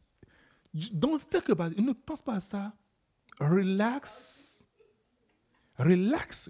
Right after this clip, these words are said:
just relax, Jesus, and jump. Car il ordonnera, regarde, il ordonnera à ses anges de te garder dans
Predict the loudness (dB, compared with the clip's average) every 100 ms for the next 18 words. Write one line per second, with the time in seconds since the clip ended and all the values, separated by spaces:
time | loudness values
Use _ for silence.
0 | -8 -8 -8 -4 -4 -2 -6 -10 -10 -8
1 | -6 -6 -8 -10 -18 -20 -20 _ _ _
2 | _ _ _ _ -4 -4 -4 -8 -8 -8
3 | -16 _ _ _ _ _ _ _ _ _
4 | _ _ _ _ _ _ _ _ _ _
5 | _ _ _ _ 4 6 6 4 0 -6
6 | -14 _ _ _ _ 4 8 8 4 -4
7 | 0 2 2 0 0 0 -2 -6 -8 -12
8 | _ _ -10 -8 -10 -14 _ _ _ _
9 | _ _ _ _ _ _ _ _ _ _
10 | _ _ _ _ _ _ _ _ _ -20
11 | _ 6 6 4 4 4 6 4 4 2
12 | -2 -2 -4 0 0 0 -4 -4 -8 0
13 | 0 0 -6 -8 -8 -8 -6 -8 -8